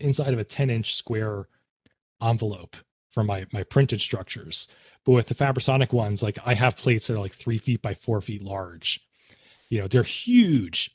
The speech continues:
these huge things. And, like, it's really fun 'cause, like, I give tours and I show them off to people, and I, you know, I'm showing everyone, like, these little things you can fit in the palm of your hand. And then I'm like, "Oh yeah, let me show you this other thing that we've printed, you know, we had printed by this company."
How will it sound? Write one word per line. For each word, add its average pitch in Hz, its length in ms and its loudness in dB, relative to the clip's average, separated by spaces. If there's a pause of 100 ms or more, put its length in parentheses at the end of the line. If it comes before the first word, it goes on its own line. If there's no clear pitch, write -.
(120)
these 196 180 -2
huge 247 300 2
things. 151 260 8
And, 131 80 2
like, 131 180 4
it's 143 220 -2
really 165 160 6
fun 131 260 4
'cause, 123 140 -2
like, 120 180 0
I 127 60 -2
give 120 220 0
tours 110 540 -2 (340)
and 139 100 0
I 127 60 2
show 147 200 4
them 123 140 4
off 120 160 4
to - 80 -6
people, 117 260 -2
and 120 80 0
I, 117 40 0
you 120 140 0
know, 131 60 2
I'm 117 60 0
showing 151 260 2
everyone, 139 220 2
like, 127 140 -4
these 123 180 -8
little 123 180 4
things 123 240 2
you 120 60 -4
can 117 100 -2
fit 131 140 0
in 113 80 -8
the 117 60 -6
palm 110 260 -4
of 107 80 -2
your 101 120 -8
hand. 113 440 -4 (800)
And 123 180 4
then 131 140 6
I'm 127 40 4
like, 131 220 4
"Oh 185 120 4
yeah, 196 160 12
let 156 120 6
me 202 80 6
show 202 140 2
you 185 80 8
this 151 120 2
other 135 200 6
thing 135 160 0
that 110 80 -2
we've 107 120 -2
printed, 120 380 -4
you 139 60 -4
know, 117 80 0
we 110 100 -2
had 120 160 2
printed 120 260 -4
by 110 120 0
this 107 100 -4
company." 117 420 0